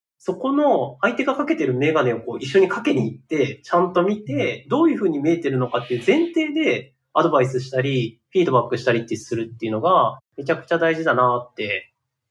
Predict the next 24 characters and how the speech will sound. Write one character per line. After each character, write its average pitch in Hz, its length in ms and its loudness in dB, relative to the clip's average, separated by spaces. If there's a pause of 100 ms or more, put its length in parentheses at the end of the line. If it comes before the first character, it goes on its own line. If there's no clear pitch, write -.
キ - 100 -8
ャ 131 40 0
リ 131 140 2
ア 131 60 4
コ 131 280 -2
ン 127 120 2
サ 139 180 2
ル 123 140 2
テ 117 80 0
ィ - 20 2
ン 104 40 0
グ 95 40 -2
と 101 80 -4
か - 80 -8
も 104 80 -4
や 98 80 0
っ - 80 -10
て 123 100 0
て 104 160 -2
感 104 300 4
じ 101 180 -2
ま 101 140 0
す - 180 -12
ね。 107 240 -10